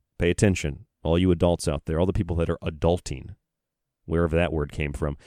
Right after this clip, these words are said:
For adults, federal recommendations suggest eat, eating less red meat. A diet high in red meat has been linked to a higher risk of cardiovascular disease, cancer, and diabetes. You think?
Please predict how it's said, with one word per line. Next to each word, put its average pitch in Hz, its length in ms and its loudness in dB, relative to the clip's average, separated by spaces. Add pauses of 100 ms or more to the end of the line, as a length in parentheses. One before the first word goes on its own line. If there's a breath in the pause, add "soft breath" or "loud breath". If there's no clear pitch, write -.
(200 soft breath)
For - 140 0
adults, 110 400 6
federal 156 320 6
recommendations 113 680 4
suggest 92 380 0
eat, 117 220 -2 (360)
eating 107 260 2
less 104 260 2
red 92 220 4
meat. 123 280 4 (420)
A 92 80 -2
diet 110 340 4 (240)
high 107 220 4
in 120 120 4
red 107 220 6
meat 95 220 2
has 92 120 2
been 92 160 2
linked 95 220 0
to 87 100 4
a 85 60 2
higher 90 220 2
risk 85 180 0
of - 60 -20
cardiovascular 90 580 2
disease, 90 240 0
cancer, 87 340 -2
and 85 80 0
diabetes. 82 560 0 (720)
You - 100 -6
think? 98 420 0